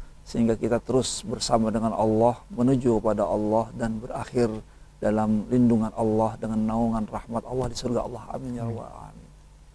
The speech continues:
Salawat teriring salam semoga selalu tercurah kepada junjungan kita besar Muhammad sallallahu alaihi wasallam. Mudah-mudahan kita bisa menjadi pengikut setia Rasulullah, dan kita pun dikumpulkan oleh Allah di surga Allah. Amin ya rabbal alamin.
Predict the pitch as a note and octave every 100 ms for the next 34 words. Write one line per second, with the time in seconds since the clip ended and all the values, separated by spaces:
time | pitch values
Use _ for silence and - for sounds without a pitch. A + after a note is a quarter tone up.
0 | - - - - - - - - - -
1 | - - C#3 D3+ E3 C3+ C#3 C3 - B2+
2 | B2+ A#2 B2 A#2+ B2 A#2 A2+ A2 G#2 -
3 | B2+ A#2 - B2 A2 B2+ B2 A#2 A#2 A#2+
4 | A#2 - A2+ G#2 - C3+ B2 A#2+ - -
5 | - A2+ G2+ G2 G2 G2 A2+ C3+ B2 B2
6 | B2 A2+ A2 - A#2 A#2 A#2 A2+ A2+ A2+
7 | A#2 - A#2 G#2 - A2+ A#2 A2+ - -
8 | - B2 A#2+ B2 - A#2 A#2+ A2 A2 B2
9 | A#2+ C3 C#3 A#2+ B2 A2+ G#2+ A#2 A2+ B2
10 | A2+ A#2 D3 A#2+ A#2 A2+ A#2+ A#2+ - B2
11 | A2 A2+ A2+ G2+ G#2+ A2 G#2+ G#2+ G#2+ -
12 | - -